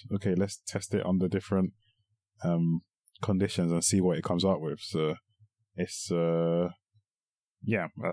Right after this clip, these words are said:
I think it could touch so many. And, you know, they were talking about the, um, acting the other day as well. Acting, acting place, acting places as well, like cinema. I think there was a writer's, there's a writer's strike at the moment going on in America. And I think one of the,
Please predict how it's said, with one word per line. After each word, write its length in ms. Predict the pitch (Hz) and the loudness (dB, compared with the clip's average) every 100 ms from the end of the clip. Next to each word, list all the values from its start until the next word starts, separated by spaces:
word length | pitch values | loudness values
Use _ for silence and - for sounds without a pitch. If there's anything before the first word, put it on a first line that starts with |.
| - | -2
I 40 | |
think 140 | 107 113 | 0 0
it 80 | |
could 140 | - 98 | 0 0
touch 180 | 120 - | -2 2
so 100 | 117 | 2
many. 180 | 110 110 | 4 2
And, 320 | 101 107 107 - | 2 4 2 2
you 100 | 113 | 2
know, 100 | 101 | 4
they 100 | 95 | 2
were 60 | |
talking 280 | 95 107 104 | 2 0 0
about 300 | 95 95 - | 2 2 0
the, 420 | 98 92 90 90 - _ _ _ _ _ - | 2 2 4 2 -2 _ _ _ _ _ -2
um, 200 | 87 78 - | 0 0 -2
acting 400 | 123 - 120 113 | -2 0 2 4
the 100 | 110 | 4
other 160 | 107 | 4
day 120 | 107 110 | 4 4
as 160 | 104 | 4
well. 280 | 110 120 127 _ _ | 4 4 0 _ _
Acting, 500 | 110 - 113 107 104 - | -4 0 2 4 2 0
acting 340 | 110 - 110 | -2 2 0
place, 340 | 101 107 104 - - | 4 2 0 -6 -6
acting 320 | - - 104 | -4 -2 0
places 280 | 104 101 101 | 2 2 2
as 160 | 95 | 2
well, 200 | 107 107 104 | 2 4 2
like 160 | 87 | 0
cinema. 460 | - 104 101 104 110 | 0 2 4 2 0
I 100 | 92 | 0
think 120 | 104 | 2
there 60 | 95 | 2
was 100 | 90 | 4
a 40 | |
writer's, 400 | 98 104 104 - - | 4 2 0 -2 -2
there's 160 | 95 | 2
a 60 | 98 | 4
writer's 300 | 110 117 113 | 4 4 0
strike 260 | - 117 - | 2 2 2
at 60 | |
the 60 | 104 | 4
moment 340 | 117 113 104 - - _ _ _ | 4 4 0 -8 -20 _ _ _
going 180 | 110 113 | 2 4
on 80 | 110 | 4
in 80 | |
America. 520 | 107 113 117 - 123 123 _ _ _ _ | 4 6 4 4 2 0 _ _ _ _
And 120 | 98 | 0
I 40 | 98 | 2
think 240 | 120 107 | 0 2
one 140 | 113 110 | 4 4
of 160 | 92 | 4
the, 340 | 98 98 98 | 4 6 4